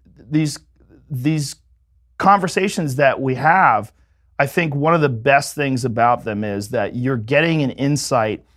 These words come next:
into how other people think, and it allows you to examine the way you think. And you, by, just by virtue of listening to this person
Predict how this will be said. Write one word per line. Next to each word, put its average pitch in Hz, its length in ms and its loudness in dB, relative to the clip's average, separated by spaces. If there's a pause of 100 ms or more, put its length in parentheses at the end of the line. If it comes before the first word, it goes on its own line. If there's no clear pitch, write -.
(140)
into 131 180 -4
how 131 200 2
other 147 220 2
people 139 380 -4
think, 117 500 -6
and 131 200 -2
it 123 80 0
allows 131 600 4
you 131 340 0
to 135 120 -8
examine 120 760 -4
the 123 100 -6
way 131 120 -2
you 190 280 0
think. - 420 -14 (260)
And 135 220 -2
you, 143 320 0
by, 131 440 4
just 131 280 -8
by 147 80 2
virtue 147 320 -2
of 131 80 -2
listening 156 300 -4
to 151 80 -4
this 139 100 -6
person 135 420 -4